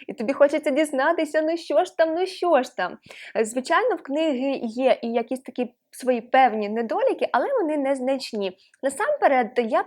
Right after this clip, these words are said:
назвала одним з таких мінусів — це невеличка така наївність, хоча така наївність, вона зазвичай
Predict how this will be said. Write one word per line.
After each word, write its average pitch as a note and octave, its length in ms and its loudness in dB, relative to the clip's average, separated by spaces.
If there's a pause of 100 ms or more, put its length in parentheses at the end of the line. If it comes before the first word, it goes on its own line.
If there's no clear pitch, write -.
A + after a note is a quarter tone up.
(120)
назвала D4 720 2 (460)
одним B3+ 240 0
з C4 60 -6
таких B3+ 380 -6
мінусів — F#4 540 -2
це F#4 340 2 (560)
невеличка E4 520 2
така D#4+ 280 2
наївність, D#4+ 760 2
хоча D#4+ 400 4
така D4+ 260 -4
наївність, G4 520 0
вона D4 180 -2
зазвичай D#4+ 420 -2